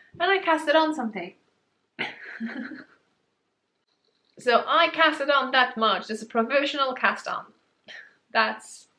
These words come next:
that's, yeah. It's done with a hook and needle. That's the one. And I love it. That's,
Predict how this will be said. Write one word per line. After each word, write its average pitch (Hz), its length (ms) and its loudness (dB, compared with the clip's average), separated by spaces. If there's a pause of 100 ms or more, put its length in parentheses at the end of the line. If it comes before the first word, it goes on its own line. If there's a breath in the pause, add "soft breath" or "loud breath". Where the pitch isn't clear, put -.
that's, - 240 -16
yeah. - 200 -8 (640 loud breath)
It's 214 260 -2
done 214 760 4
with 202 340 -2 (120)
a 185 160 -6
hook 320 360 -2 (220)
and 190 680 -4
needle. 202 460 -6 (320)
That's 160 240 -4
the - 100 -12
one. - 260 -12 (440 soft breath)
And 202 100 -2
I 233 60 6
love 415 180 2
it. 185 440 -2
That's, 294 300 0